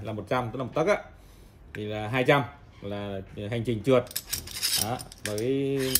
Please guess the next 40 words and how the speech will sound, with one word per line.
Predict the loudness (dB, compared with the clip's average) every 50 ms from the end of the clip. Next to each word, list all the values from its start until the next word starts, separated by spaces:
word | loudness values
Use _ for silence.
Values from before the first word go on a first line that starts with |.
| 0 -2 -10 -16 -16 -18 -10 -2
tất | 0 0 0 0
cả | -2 -2
cái | 0 0
này | 0 0
là | 0 0 0 -2 -2
bằng | -2 -2 -4 -4
thép | -2 -2 -4 0 2
đúc | 2 4 6
hết, | 6 4 4 2 -4 -14 -20 -20 -8 0
chrome | 2 2 4 4
vanadium | 2 0 2 4 4 4 2 2 0 4 6
đúc | 6 6 6 4 -4 -18 -20 -20 -20 -16
và, | -10 -6 -4 -4 -4 -4 -4 -6 -8 -8 -12 -18 -20 -20 -20 -20 -20 -20 -20 -10 -4
ờ, | -2 0 2 2 2 2 2 0 2
rèn | 2 2 2 4
nóng | 2 2 0 0 -2
á, | -4 -6 -10 -16 -18 -14 -12
ờ, | -8 -8 -6
rèn | -4 -4 -2 -2
áp | -2 -2
lực | -2 -2 0
cao. | 2 4 4 4 4 2 -2 -8 -18 -20 -20 -20 -20 -20 -20 -20 -20 -6 -6 -6 -6 -6 -12 -20 -20 -20 -20 -10 -4
Cái | 0 2
này | 8 10
đúc, | 8 8 8 4
xin | 0
lỗi | 0 0 0
bạn, | -2 -2 -2
cái | 0
này, | 0 2
cái | 2 2
này | 0 2 0
rèn | 0 0
áp | 0 0 0
lực | 0 2
cao, | 2 4 4
cái | 4 2
này | 2 2
đúc. | 2 2 2 -4 -12 -20 -20 -20 -20 -10
Thì | -6 -4 -2 -2 -2 -2 -4 -6